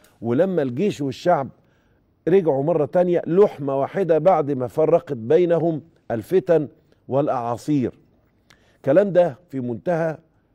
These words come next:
الأهمية، لأنه إحنا كلنا عايشناه وشفناه. الواحد شاف جيشه بيظهر في الملمات، جيشه بيظهر في الأزمات. ويا ريت الجيش مهمته كانت مقتصرة على مسائل قتالية بس.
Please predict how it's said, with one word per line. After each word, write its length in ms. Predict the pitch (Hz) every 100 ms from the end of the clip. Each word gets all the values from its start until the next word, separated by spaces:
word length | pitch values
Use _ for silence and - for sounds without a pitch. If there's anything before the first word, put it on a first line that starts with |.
| _ -
الأهمية، 1000 | 113 113 110 - 117 120 127 175 180 160
لأنه 420 | 143 170 165 131
إحنا 180 | 127 143
كلنا 400 | 147 135 180 165
عايشناه 640 | 127 131 113 - 175 175 - _ -
وشفناه. 580 | 123 120 104 147 151 104 _ _ _ _ -
الواحد 420 | 110 175 - 123
شاف 320 | 170 160 -
جيشه 440 | 117 156 165 160 123 _ -
بيظهر 440 | 117 160 147 143
في 140 | 120 131
الملمات، 600 | 120 120 110 123 139 - _ _ _ _ _ _ -
جيشه 360 | 113 160 156 175
بيظهر 460 | 131 151 147 156 131
في 120 | 131
الأزمات. 520 | - 107 123 147 113 - _ _ _ -
ويا 280 | 127 143 143
ريت 300 | 196 214 -
الجيش 460 | 123 117 190 -
مهمته 560 | 131 123 127 147 180 156 -
كانت 320 | 170 143 120
مقتصرة 840 | 123 - - - 127 - 127 110 _ _ _
على 380 | - 135 165 113 - -
مسائل 440 | 117 - 196 123
قتالية 440 | - 117 131 156
بس. 320 | 131 156 -